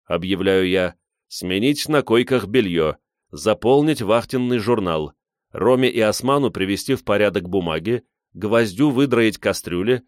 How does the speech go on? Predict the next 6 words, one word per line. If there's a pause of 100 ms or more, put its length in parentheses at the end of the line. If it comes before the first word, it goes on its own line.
(160)
а
Олегу —
полы. (400)
За
работу,
негодяи!»